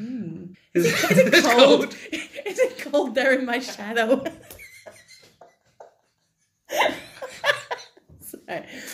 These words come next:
Speaker 1: Uh, so yeah, we, we've gone for the dirty spit again 'cause Mercer ain't here and he can't tell us what to do when he's not here. So we come out with a dirty, gross,
Speaker 2: We
Speaker 1: gobby
Speaker 2: did.
Speaker 1: spit.
Speaker 2: Well done, though. Paranormal Activity.
Speaker 1: Thank
Speaker 2: A
Speaker 1: you very
Speaker 2: wor-,
Speaker 1: much.
Speaker 2: a worthy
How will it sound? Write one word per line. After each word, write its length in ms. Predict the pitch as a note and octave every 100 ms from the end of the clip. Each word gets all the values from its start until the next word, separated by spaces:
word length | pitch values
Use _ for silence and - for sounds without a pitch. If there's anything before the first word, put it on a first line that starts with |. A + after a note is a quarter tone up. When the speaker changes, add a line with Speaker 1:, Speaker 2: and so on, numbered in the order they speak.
| - - G#3+
Speaker 1:
Uh, 240 | G#3 G#3+
so 120 | B3+
yeah, 200 | A#3+ G#3+
we, 100 | A#3 A3+
we've 180 | A#3
gone 200 | B3 A#3+ A#3+
for 100 | A3+
the 280 | A3+ A3
dirty 440 | G#3 G#3+ G#3+ G#3 G#3
spit 340 | - - G3+
again 320 | F#3+ F#3 F3+ F#3
'cause 180 | F#3+
Mercer 360 | F#3+ F#3 F#3 F#3
ain't 100 | E3+
here 280 | F3 D#3+ E3
and 100 | F3
he 80 | F#3
can't 240 | F#3 G#3 G3+
tell 200 | G#3 A#3
us 120 | G3+
what 160 | - -
to 60 |
do 180 | F3 A3
when 140 | G3 E3+
he's 140 | E3+
not 100 | E3
here. 420 | G3 D#3 D#3+ F#3 - _ _ _ _
So 600 | - E3 D#3 D#3 D#3 D3+ - _ _ _ _ _ _
we 100 | G#3
come 160 | G#3 A3
out 140 | F3
with 140 | E3 D#3+
a 40 |
dirty, 420 | D3+ - F3+ D#3+
gross, 640 | D#3+ E3+ D#3+ D#3+ - - -
Speaker 2:
We 160 | B2+
Speaker 1:
gobby 240 | C3+ C3 A2+
Speaker 2:
did. 80 | -
Speaker 1:
spit. 420 | E3 D#3 E2+ - - _ -
Speaker 2:
Well 220 | F#3+ F#3+
done, 180 | F3+ F3
though. 180 | F3 G3
Paranormal 440 | - G3 F3 E3+ E3+
Activity. 480 | - D#3 F3 F3+ F3+
Speaker 1:
Thank 240 | D#3+ D3
Speaker 2:
A 40 |
Speaker 1:
you 80 | F3
very 160 | F3 E3+
Speaker 2:
wor-, 80 | D#4+
Speaker 1:
much. 340 | A3 - -
Speaker 2:
a 80 | D#3
worthy 720 | D3 F3+ E3+ E3+ D#3+ D#3+ D3